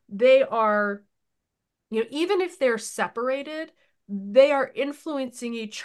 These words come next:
other in the way that the story is told. You have paralleling themes. You have, you know, uh, um, events that might cross, you know, cross over and affect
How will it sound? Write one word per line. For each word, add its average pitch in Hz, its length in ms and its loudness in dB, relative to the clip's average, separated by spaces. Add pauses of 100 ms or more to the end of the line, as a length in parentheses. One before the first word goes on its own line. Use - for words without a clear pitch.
other 214 420 0
in 208 220 -6
the 202 80 -4
way 196 140 -4
that - 180 -16
the 180 100 -12
story 151 360 -12
is 156 160 -16
told. - 480 -10
You 214 80 -8
have 214 320 -6
paralleling 226 640 0
themes. 165 800 -18 (400)
You 214 200 -2
have, 220 800 0
you 208 140 -6
know, 175 360 -4 (100)
uh, 185 260 -4 (340)
um, 180 180 -14 (640)
events 226 580 0
that - 220 -2
might 202 340 -2
cross, - 580 -4 (380)
you 220 140 -10
know, 175 180 -10 (420)
cross 208 220 0
over 190 180 -2
and 180 100 -2
affect 170 600 -12